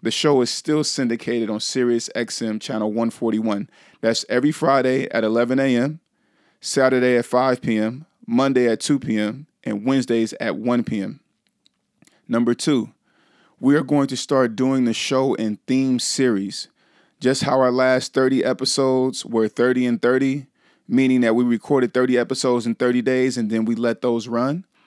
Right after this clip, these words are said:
And then also we're gonna go back to doing location-based and theme series. So the first series of the year is gonna be around goals, of course. But when we're talking about doing those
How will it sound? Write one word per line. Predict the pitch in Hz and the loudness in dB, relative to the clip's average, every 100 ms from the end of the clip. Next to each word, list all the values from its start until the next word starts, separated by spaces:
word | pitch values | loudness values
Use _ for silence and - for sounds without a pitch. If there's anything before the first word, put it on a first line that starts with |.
| - | -6
And | 123 | -2
then | 123 | 0
also | 117 135 139 | 2 0 0
we're | 127 | 0
gonna | 127 120 | 0 0
go | 127 | 0
back | 123 123 | 2 0
to | 127 117 | -2 -4
doing | 123 120 | -2 0
location-based | 110 - 135 127 135 113 131 131 - | 0 -2 -4 -2 -2 0 -2 -2 -6
and | 113 113 | -10 -8
theme | - 131 127 | -4 0 0
series. | - 110 95 - - - _ _ _ _ _ _ _ _ _ | -2 -4 -4 -8 -14 -20 _ _ _ _ _ _ _ _ _
So | - 139 127 | -2 2 2
the | 113 | 0
first | 110 139 151 | 0 0 0
series | - 147 139 | 0 0 2
of | 127 | 2
the | 127 | 4
year | 127 123 | 4 4
is | 113 | 2
gonna | 123 110 | 0 2
be | 120 | 2
around | 117 117 117 110 | 2 2 0 0
goals, | 117 113 104 | 0 0 0
of | 104 | -6
course. | - 113 107 - - _ _ _ _ _ - | -4 -2 -2 -6 -14 _ _ _ _ _ 0
But | 131 | 2
when | 73 127 | 2 0
we're | 127 | -2
talking | - 139 135 | -2 -2 -2
about | 127 127 113 | -2 -4 -2
doing | 131 123 | 0 0
those | 120 113 113 - - | 0 0 -2 -6 -10